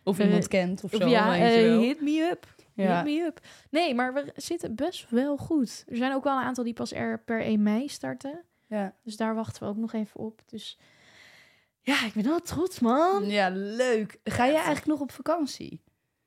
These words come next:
Speaker 1: deze zomer?
Speaker 2: Ehm, mijn ouders hebben voor hun trouwdag dat we met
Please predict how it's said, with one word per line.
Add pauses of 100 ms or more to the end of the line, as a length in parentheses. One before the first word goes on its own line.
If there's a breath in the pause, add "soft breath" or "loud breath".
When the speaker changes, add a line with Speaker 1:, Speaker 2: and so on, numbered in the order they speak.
(160)
Speaker 1:
deze
zomer?
Speaker 2:
Ehm,
mijn
ouders
hebben
voor
hun
trouwdag
dat
we
met